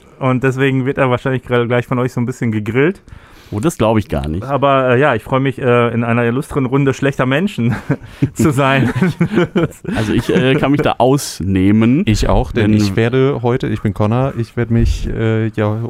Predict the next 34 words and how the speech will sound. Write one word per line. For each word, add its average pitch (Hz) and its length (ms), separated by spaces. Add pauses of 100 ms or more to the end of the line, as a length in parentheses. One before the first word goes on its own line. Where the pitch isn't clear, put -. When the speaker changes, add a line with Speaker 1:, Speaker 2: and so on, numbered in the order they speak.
Speaker 3:
heute 110 180
verteidigen. 120 840
Also 92 200
von 95 140
daher. 101 500
Speaker 2:
Wer 104 200
diese 113 160
Sendung 110 280
kennt, 120 260
Speaker 1:
Ja, 117 120
Speaker 2:
weiß, 123 140
Speaker 1:
du 113 60
hast 123 100
Speaker 2:
dass 110 120
ich 117 120
der 107 120
gute 113 300
Mensch 90 360
dieser 90 200
Speaker 1:
Ja, 117 100
Speaker 2:
Runde 92 200
bin. 92 80
Speaker 1:
da 120 120
komm 147 200
ich 143 160
einmal 143 240
hin 147 100
und 151 120
muss 147 160
direkt 127 260
so 135 100
den 117 160
Buhmann 120 360
machen. 113 480